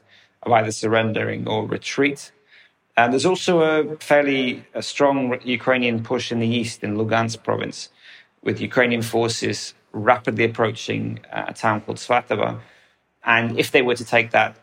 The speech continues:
you would expect a more general collapse of Russian forces because the area behind that is very hard to defend.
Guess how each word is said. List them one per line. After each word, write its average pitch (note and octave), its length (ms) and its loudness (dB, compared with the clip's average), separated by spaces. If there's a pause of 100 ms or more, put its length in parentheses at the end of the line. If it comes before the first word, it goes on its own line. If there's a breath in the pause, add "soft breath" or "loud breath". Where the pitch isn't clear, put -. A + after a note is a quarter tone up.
you A#2 180 -2
would A2+ 120 0
expect - 380 -2
a A#2 40 2
more A#2 340 0
general A2+ 680 -2
collapse - 680 -4
of G#2+ 220 -6
Russian A2 280 -2
forces - 400 -6
because A2+ 340 -6
the A#2 240 0
area A2+ 240 4
behind A2+ 420 2
that G#2 140 -2
is G2+ 120 -12
very G#2+ 240 0
hard G#2 280 2
to - 100 -20
defend. G#2 440 0